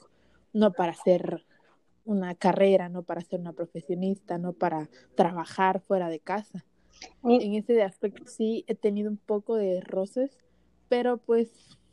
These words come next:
Speaker 1: hasta la fecha los he sabido sobrellevar y aquí estamos.
Speaker 2: Pues mira, o sea, tocaste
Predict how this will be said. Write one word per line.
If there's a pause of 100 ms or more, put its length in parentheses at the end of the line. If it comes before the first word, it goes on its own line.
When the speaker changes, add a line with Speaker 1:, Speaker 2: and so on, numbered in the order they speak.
(100)
Speaker 1:
hasta
la
fecha
los
he
sabido
sobrellevar
y (240)
aquí
estamos.
Speaker 2:
Pues
mira,
o
sea, (100)
tocaste